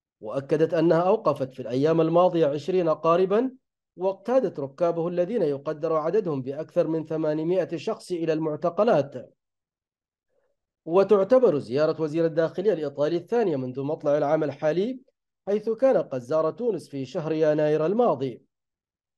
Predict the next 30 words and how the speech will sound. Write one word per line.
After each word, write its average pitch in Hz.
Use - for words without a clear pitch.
وتأتي 143
هذه 160
الزيارات 151
في 214
إطار 208
الجهود 131
الحثيثة 185
التي 127
تبذلها 160
إيطاليا 180
للحد 143
من 151
ظاهرة 151
الهجرة 147
غير 143
الشرعية، 160
والتي 208
تنطلق 208
من 127
سواحل 151
المتوسط 165
في 143
شمال 151
إفريقيا، 208
لا 208
سيما 196
في 139
مثل 160
هذه 151
الأيام 165